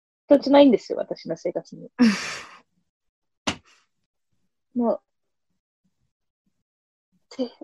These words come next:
Speaker 1: あの、タイのバラエティ番組とタイのドラマをひたすら見る日々です。
Speaker 2: いや、健康ですね。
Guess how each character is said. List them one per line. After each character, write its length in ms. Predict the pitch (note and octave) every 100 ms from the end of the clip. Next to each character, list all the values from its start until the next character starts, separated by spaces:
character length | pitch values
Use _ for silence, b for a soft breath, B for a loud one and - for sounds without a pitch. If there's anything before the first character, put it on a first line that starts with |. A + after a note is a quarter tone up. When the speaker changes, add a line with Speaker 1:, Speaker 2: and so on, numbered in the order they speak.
| -
Speaker 1:
あ 120 | A3+
の、 260 | G#3+ G#3+
タ 260 | G#3+ - D4
イ 80 | B3
の 160 | F#3+ - - -
バ 100 | G3+
ラ 80 | G#3
エ 80 | G#3
テ 340 | - - G#3+
ィ 20 |
番 200 | G3+ G#3+
組 220 | F3+ F3+ E3+
と 160 | E3
タ 140 | - G3+
イ 40 |
の 180 | F#3 F3
ド 120 | F3+
ラ 140 | F3
マ 180 | E3+ D#3
を 100 | - - _ _ _ _
ひ 120 | -
た 100 | G3
す 120 | -
ら 100 | G#3
見 160 | G3+ G#3+
る 80 | F3
日 160 | -
々 120 | F3 D3+
で 140 | -
す。 200 | - - _ _ _ _ _ _ _ _ - - - _ -
Speaker 2:
い 40 | C#4
や、 200 | B3+ D#3
健 260 | - G#3+ G#3+
康 220 | A#3+ A#3+
で 100 | A#3+
す 160 | B3 A3+
ね。 280 | D3+ D3+ D#3